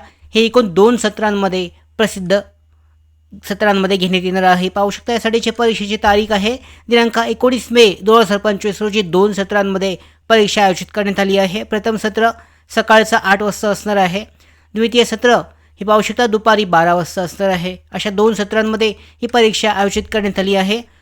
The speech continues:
वरील कोष्टकांमध्ये नमूद केल्याप्रमाणे एकूण दोन सत्रांमध्ये ऑनलाइन कॉम्प्युटर बेस्ड परीक्षा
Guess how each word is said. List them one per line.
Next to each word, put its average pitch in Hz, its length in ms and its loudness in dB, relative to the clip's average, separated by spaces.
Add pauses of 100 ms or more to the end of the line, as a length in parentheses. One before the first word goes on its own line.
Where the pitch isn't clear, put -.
(200)
वरील 208 300 4
कोष्टकांमध्ये 233 760 2
नमूद 196 360 0
केल्याप्रमाणे 202 540 2
एकूण 202 400 -4
दोन 220 200 4
सत्रांमध्ये 202 640 -2 (360)
ऑनलाइन 202 520 4
कॉम्प्युटर 214 400 2
बेस्ड 196 300 -2
परीक्षा 190 520 -2